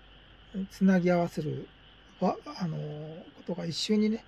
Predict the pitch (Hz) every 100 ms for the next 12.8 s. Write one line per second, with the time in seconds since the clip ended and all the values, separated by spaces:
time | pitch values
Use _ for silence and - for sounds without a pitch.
0 | - - - - - - 190 180 170 170
1 | 165 139 180 165 190 180 - 185 185 208
2 | 220 214 175 156 185 - - - - -
3 | - - - 196 196 202 196 196 156 147
4 | 170 - - _ - - - - 165 185
5 | 156 139 131 - 143 131 - - - -
6 | - - - - - 165 156 156 151 151
7 | 151 151 156 156 160 190 - - - -
8 | - 170 175 185 - 175 170 170 - 185
9 | 175 175 160 131 147 - - - - -
10 | - - - - - - - _ - -
11 | 165 170 170 170 170 165 165 165 165 202
12 | 208 196 214 202 233 269 262 180